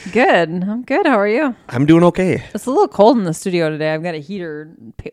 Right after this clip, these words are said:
Speaker 1: pointed right at me, but
Speaker 2: Yeah.
Speaker 1: Kurt's, like, super casual and comfortable.
Speaker 2: I like it cold.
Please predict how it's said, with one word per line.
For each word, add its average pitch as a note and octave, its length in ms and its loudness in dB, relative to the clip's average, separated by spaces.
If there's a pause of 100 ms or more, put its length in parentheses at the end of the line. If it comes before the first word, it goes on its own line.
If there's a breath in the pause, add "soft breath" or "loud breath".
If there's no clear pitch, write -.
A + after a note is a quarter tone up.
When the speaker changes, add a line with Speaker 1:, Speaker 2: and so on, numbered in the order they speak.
(120)
Speaker 1:
pointed D#3+ 300 -6
right D#3 200 -4
at D#3+ 160 -8
me, F3 160 -6
but D#3 300 -6 (100)
Speaker 2:
Yeah. G2 320 -10 (100)
Speaker 1:
Kurt's, G3+ 300 -6
like, D3+ 180 -6
super - 580 -12 (220)
casual C#3+ 480 -12
and C3 100 -14
comfortable. C#3+ 440 -10
Speaker 2:
I C3+ 140 0
like B2+ 260 0
it A2+ 80 -4
cold. G#2+ 360 -2